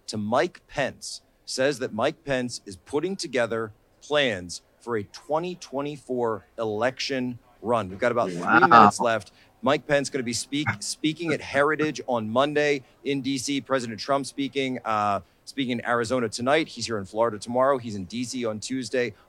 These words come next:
Speaker 1: Are we looking potentially at a Pence versus Trump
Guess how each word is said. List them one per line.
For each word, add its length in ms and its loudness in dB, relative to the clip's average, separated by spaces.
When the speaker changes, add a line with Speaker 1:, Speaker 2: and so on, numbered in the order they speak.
Speaker 1:
Are 120 4
we 260 -2
looking 380 -2
potentially 640 -4
at 100 -2
a 40 -4
Pence 540 -6
versus 520 -4
Trump 480 2